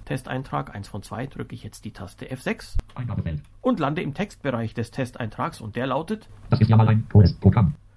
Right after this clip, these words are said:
Speaker 1: So, und ihr hört beim Wort cooles, dass die Stimme anders ist, weil ich das Soundschema Korrekturlesen Attribute verwende hier.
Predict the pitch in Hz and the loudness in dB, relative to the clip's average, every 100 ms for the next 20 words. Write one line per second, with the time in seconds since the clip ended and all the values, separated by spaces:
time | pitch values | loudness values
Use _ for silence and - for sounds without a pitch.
0 | - - - 185 156 165 151 170 190 160 | -20 -20 -4 -2 -2 -2 0 -2 -2 -4
1 | 143 139 - - - 220 226 127 170 - | -2 -2 -4 -10 -6 0 2 2 -2 -8
2 | - - 147 143 147 - 170 175 117 120 | -16 -8 -6 -4 -6 -2 -2 0 0 -2
3 | 123 175 196 - - 135 147 147 131 - | -4 -6 -8 -12 -4 -2 0 -2 -6 -2
4 | 123 143 - 139 135 131 123 131 123 123 | -2 -2 -2 0 2 2 0 -4 -4 -4
5 | - 170 151 147 143 143 123 120 117 165 | -4 0 2 2 -2 -6 -6 -6 -6 -6
6 | 190 120 107 104 127 143 156 | -8 -8 -6 -4 -4 -2 -2